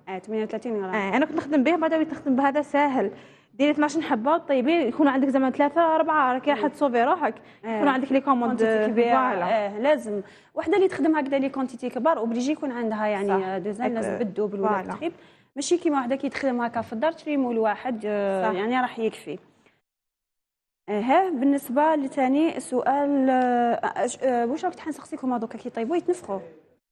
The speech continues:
Speaker 2: هما؟
Speaker 1: آه، ليك عكاك
Speaker 2: شويه،
Speaker 1: هذه.
Speaker 2: علاش قلت
Speaker 1: آه،
Speaker 2: لكم لازم
Speaker 1: ي-،
Speaker 2: ت-،
Speaker 1: يطلعوا شويه.
Speaker 2: ايه، هما يطلعوا شويه، بصح من الاحسن تي دير لهم هذيك ال-، بالكيور نثق بهم باش واش يصرى لهم، يعني يطيبوا نيفو، ما يطيبوش شتي كي يت-، يطلعوا.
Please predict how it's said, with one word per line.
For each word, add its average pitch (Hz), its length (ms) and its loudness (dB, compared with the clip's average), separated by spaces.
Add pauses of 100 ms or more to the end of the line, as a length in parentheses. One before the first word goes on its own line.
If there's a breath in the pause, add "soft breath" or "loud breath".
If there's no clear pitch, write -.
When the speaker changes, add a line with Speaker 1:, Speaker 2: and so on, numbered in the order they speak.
Speaker 2:
هما؟ 254 280 0 (100)
Speaker 1:
آه، 226 180 2
ليك 226 180 -4
عكاك 214 280 -4
Speaker 2:
شويه، 339 180 2
Speaker 1:
هذه. 294 100 4
Speaker 2:
علاش 311 180 -2
قلت 415 140 0
Speaker 1:
آه، 427 40 -4
Speaker 2:
لكم 403 100 4
لازم 349 240 2
Speaker 1:
ي-، - 0 -
Speaker 2:
ت-، 302 60 -4
Speaker 1:
يطلعوا 294 380 4
شويه. 214 480 -2 (140)
Speaker 2:
ايه، 302 200 4
هما 339 140 2
يطلعوا 339 240 0
شويه، 277 240 2
بصح 240 180 -2
من 294 80 6
الاحسن 311 320 0
تي 320 180 2
دير 269 220 4
لهم 269 160 4
هذيك 277 260 2
ال-، 240 360 4 (280 loud breath)
بالكيور 277 360 2
نثق 262 240 -2
بهم 254 340 2 (280 loud breath)
باش 262 120 -6
واش 302 160 0
يصرى 277 360 2
لهم، 339 260 0
يعني 294 220 4
يطيبوا 269 320 2
نيفو، 247 360 2
ما 220 120 0
يطيبوش 247 380 -2
شتي 277 260 -2
كي 320 140 2
يت-، 285 220 -2
يطلعوا. 247 560 0